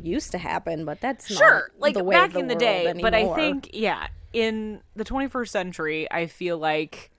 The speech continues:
Speaker 2: people who have been dating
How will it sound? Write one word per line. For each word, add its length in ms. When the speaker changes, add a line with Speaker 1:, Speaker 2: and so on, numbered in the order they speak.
Speaker 2:
people 480
who 160
have 180
been 200
dating 760